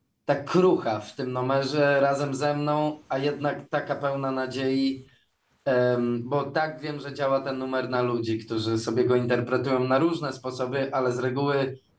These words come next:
działa na nich bardzo kojąco. I ja,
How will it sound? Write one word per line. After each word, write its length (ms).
działa 320
na 120
nich 220
bardzo 360
kojąco. 720
I 220
ja, 480